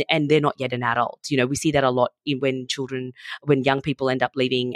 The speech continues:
um, out of home care, for example, and that transitioning to care is a really critical time. But where, where are those supports? You know,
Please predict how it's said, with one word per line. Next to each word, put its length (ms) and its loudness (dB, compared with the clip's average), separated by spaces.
um, 400 0
out 120 2
of 80 -2
home 220 0
care, 180 -2
for 140 -4
example, 440 -6
and 100 -8
that 120 -10
transitioning 640 -4
to 80 -18
care 360 -4
is 240 2
a 100 0
really 180 4
critical 400 -2
time. 400 -2
But 180 -6
where, 200 0
where 360 0
are 60 -2
those 180 -2
supports? 600 0
You 80 -2
know, 160 2